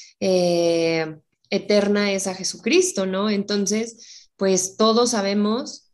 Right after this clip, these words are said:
que quienes estamos en este mundo, pues un día se nos va a acabar el, el reloj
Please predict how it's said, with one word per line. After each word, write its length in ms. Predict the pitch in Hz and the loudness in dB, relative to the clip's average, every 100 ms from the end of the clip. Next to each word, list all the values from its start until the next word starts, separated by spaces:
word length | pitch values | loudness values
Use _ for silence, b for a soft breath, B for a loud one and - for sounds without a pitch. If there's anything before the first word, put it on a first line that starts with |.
| - | -6
que 280 | 196 185 185 | -4 -4 -4
quienes 440 | 196 190 180 175 | -2 -2 -2 -4
estamos 760 | 175 - 190 196 208 226 247 - b b b _ _ _ - | -8 -4 -2 0 2 0 -4 -12 b b b _ _ _ -8
en 180 | 190 190 | -4 -4
este 260 | 185 226 | -4 -2
mundo, 400 | 214 214 214 226 | 2 2 2 -2
pues 220 | 226 180 202 | -6 -8 -6
un 100 | 202 | -2
día 160 | 226 | -2
se 120 | 220 | -2
nos 160 | 233 202 | -4 -4
va 60 | 196 | -6
a 20 | |
acabar 300 | 220 220 226 | -6 -4 -4
el, 420 | 233 220 190 - _ _ _ _ | -2 -2 -4 -8 _ _ _ _
el 500 | 190 185 185 185 185 | -10 -8 -6 -8 -8
reloj 600 | 190 185 262 392 - | -6 -4 -4 -6 -10